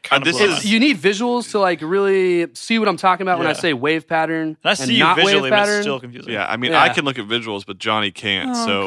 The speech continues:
Speaker 1: what's this
Speaker 2: great.
Speaker 1: theory
Speaker 2: Uh-huh.
Speaker 1: called again? The
Speaker 2: What's the
Speaker 1: slit
Speaker 3: Uh, it's
Speaker 1: wall
Speaker 3: Yeah, it's the
Speaker 1: theory?
Speaker 3: double slit experiment.
Speaker 1: Double slit experiment.
Speaker 3: Yeah.
Speaker 2: So in that same mindset, anything
Speaker 1: Yeah, I'm, like, mind fucked right now, so I
Speaker 2: anything
Speaker 1: need to
Speaker 2: anything bigger or more, I guess, uh, real than a proton,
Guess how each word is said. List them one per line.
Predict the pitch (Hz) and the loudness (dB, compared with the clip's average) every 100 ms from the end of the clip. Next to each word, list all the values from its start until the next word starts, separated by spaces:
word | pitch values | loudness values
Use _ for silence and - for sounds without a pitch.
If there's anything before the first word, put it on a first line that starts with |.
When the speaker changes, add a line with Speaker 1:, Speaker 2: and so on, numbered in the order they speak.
| - 233 | -2 -2
Speaker 1:
what's | 190 | 0
this | 165 165 | -2 -2
Speaker 2:
great. | |
Speaker 1:
theory | 156 156 | -2 -4
Speaker 2:
Uh-huh. | 147 170 | -2 -4
Speaker 1:
called | 151 | -2
again? | 151 151 151 | -4 -6 -6
The | 143 | -8
Speaker 2:
What's | - | -10
the | 151 | -4
Speaker 1:
slit | 139 165 | -2 4
Speaker 3:
Uh, | 175 170 | 4 4
it's | |
Speaker 1:
wall | 127 127 139 147 _ _ _ _ _ _ 170 | 2 0 -2 -6 _ _ _ _ _ _ -2
Speaker 3:
Yeah, | 156 | -2
it's | - | -2
the | 143 | -4
Speaker 1:
theory? | 143 | 2
Speaker 3:
double | 190 180 | 4 2
slit | 151 180 160 143 | -2 -4 -4 -4
experiment. | - 147 123 107 | -10 -8 -8 -4
Speaker 1:
Double | 113 110 110 | -4 -2 -4
slit | - 110 - | -8 -10 -10
experiment. | - - 95 87 67 - _ - | -12 -14 -12 -12 -14 -20 _ -10
Speaker 3:
Yeah. | 127 | -4
Speaker 2:
So | 190 190 | -2 -2
in | 180 | -2
that | 240 247 | -2 -2
same | 202 160 | -4 -2
mindset, | 143 156 165 127 117 _ _ - | 0 -2 -4 -6 -6 _ _ -6
anything | 185 214 190 | -4 -4 -4
Speaker 1:
Yeah, | 117 | 0
I'm, | 127 | 0
like, | 131 101 92 - | 2 -2 -4 -14
mind | 101 101 98 92 | -2 0 0 -4
fucked | - - 104 - | -16 -2 -2 -2
right | 98 78 | -8 -4
now, | - | -2
so | |
I | 180 | -2
Speaker 2:
anything | 220 226 208 | -2 -4 -4
Speaker 1:
need | 190 92 | -4 -6
to | 92 92 113 | -8 -8 -12
Speaker 2:
anything | 151 185 180 147 | -8 -6 -6 -4
bigger | 135 139 147 | -4 -2 -4
or | 147 139 | -4 -6
more, | 131 131 135 139 135 127 127 | -6 -8 -4 -2 -2 -2 -4
I | 127 | -4
guess, | 123 117 - - - | -4 -4 -8 -14 -8
uh, | - - | -8 -8
real | 131 143 139 | -8 -4 -4
than | 127 | -6
a | 117 | -8
proton, | - 131 123 120 123 135 | -4 -4 -4 -8 -8 -10